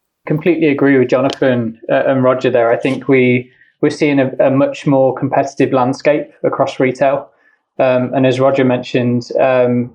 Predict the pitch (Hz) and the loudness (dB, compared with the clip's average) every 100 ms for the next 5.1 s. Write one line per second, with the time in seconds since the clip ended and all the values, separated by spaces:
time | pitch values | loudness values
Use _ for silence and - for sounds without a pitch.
0 | _ 143 139 143 139 143 127 123 127 123 | _ 0 2 0 0 0 0 0 0 2
1 | 131 131 127 123 123 127 123 - 120 120 | 0 2 0 0 0 0 -2 -2 -4 -2
2 | - - 131 139 156 160 _ _ _ - | -2 0 0 0 -2 -6 _ _ _ -2
3 | 135 123 123 120 147 - - - - - | 0 2 0 0 -2 0 -2 -2 -10 -2
4 | 127 123 120 123 120 - - 120 117 113 | 0 2 4 4 4 0 -4 -2 -2 -6